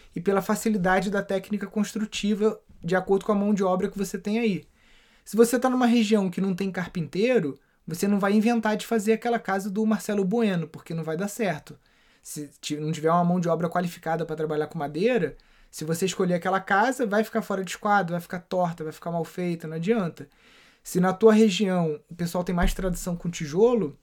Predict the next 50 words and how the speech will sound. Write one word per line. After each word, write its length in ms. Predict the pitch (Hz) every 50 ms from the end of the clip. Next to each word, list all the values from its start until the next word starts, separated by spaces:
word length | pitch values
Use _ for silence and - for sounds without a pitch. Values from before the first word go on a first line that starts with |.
| _ _ _ - -
às 200 | - 165 160 151
vezes 260 | 147 175 180 190 180
o 60 | 208 220
adobe 520 | 208 196 170 175 175 190 185 220 220 220 _ _ _ - - -
vai, 600 | - 165 160 151 151 170 170 170 175 185 202 196 -
é, 540 | - 175 175 170 175 170 170 170 170 170 165
ser 140 | 165 - -
mais 220 | 170 170 180 175 -
compatível 720 | - 208 180 214 214 214 - - - 208 226 233 233 208
com 100 | 214 196
a 40 | 190
tua 140 | - 185 180
realidade 600 | 160 180 175 175 175 160 156 156 156 156 156 151
aí, 180 | 147 156 190
pensando 580 | 190 - - 214 202 196 - - 196 202 202 208
do 60 | 196
ponto 240 | 175 202 208 202 -
de 100 | 180 190
vista 240 | 175 185 180 - 214
de 80 | 185
mão 160 | 196 190 190
de 80 | 190 208
obra, 380 | 220 208 180 165 151 147 143 135
né? 220 | 139 139 135 - - - - - -
Porque 160 | - - -
não 140 | 165 180 202
é 80 | 214 220
só 220 | 220 - - 208
arquitetura 500 | 196 190 - - - 185 175 - 185 180
bioclimática, 880 | 170 165 180 170 175 180 156 156 165 180 190 196 185 175 175 - - 175
amplitude 440 | 170 - 175 160 - - 170 - -
térmica, 560 | - 170 165 175 180 185 190 180 - 214 220 - _ _ - - - - _ -
que 80 | -
a 60 | 175
gente 260 | 165 170 196 180 - -
tem 200 | 185 185 208 214
que 520 | 208 - 214 196 196 190 185 180 175 170
levar 260 | 170 170 156 151 170
em 80 | 170 175
consideração 720 | 175 175 170 170 - 170 160 160 156 - - 175 165 170
quando 140 | 170 185 180
a 40 | 180
gente 180 | 175 180 175
tá 60 | - 185
escolhendo 440 | 175 - - 190 175 180 180 185
a 20 | 185
técnica 500 | 185 - 170 170 170 - 185 180 - 175
construtiva 600 | 170 185 185 175 - - 180 170 - - 180 175
pra 160 | 170 - 208
casa. 400 | 214 - 240 196 175 156 147 147